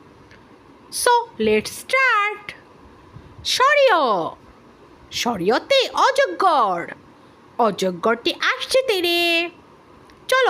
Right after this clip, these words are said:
অজগরের ভিডিও দেখি। বন্ধুরা, এখানে একটি অজগর দেখতে পাচ্ছ, কি ভয়ানক, তাই না?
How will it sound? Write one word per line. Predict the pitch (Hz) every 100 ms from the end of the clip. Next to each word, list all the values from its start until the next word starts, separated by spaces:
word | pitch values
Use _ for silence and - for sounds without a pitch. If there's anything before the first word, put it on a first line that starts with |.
| 311
অজগরের | 320 403 403 403 381
ভিডিও | 320 294 247
দেখি। | 233 190 170
বন্ধুরা, | 214 311 330 190
এখানে | 208 214
একটি | 226 180 -
অজগর | 165 180 175 196 214
দেখতে | 220 294 285
পাচ্ছ, | 415 - 339 285 415 427 - - - - -
কি | 571 330
ভয়ানক, | 214 202 214 240 339 339 202 - 175
তাই | 175 190
না? | 202